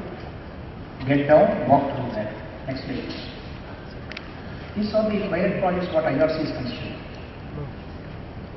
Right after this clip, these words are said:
This is the skywalk in Mumbai. We'll make it advertisement based and in a better way also. We can always keep improving architecturally,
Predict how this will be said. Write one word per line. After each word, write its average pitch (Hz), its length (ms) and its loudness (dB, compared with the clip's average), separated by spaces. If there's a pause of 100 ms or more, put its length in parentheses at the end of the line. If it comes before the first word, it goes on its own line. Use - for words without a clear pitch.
(420)
This 202 160 4
is 220 160 4
the 147 400 2 (640)
skywalk 156 640 6 (180)
in 139 100 -2 (520)
Mumbai. 156 320 0 (880)
We'll 151 160 6
make 165 200 6
it 180 140 6
advertisement 165 640 4
based 165 240 4 (500)
and 156 120 2
in 156 180 0
a 127 40 0
better 185 300 4
way 170 140 4
also. - 320 4
We - 180 -2
can 233 140 2
always 226 340 4
keep - 140 0
improving 139 500 2 (120)
architecturally, 151 720 2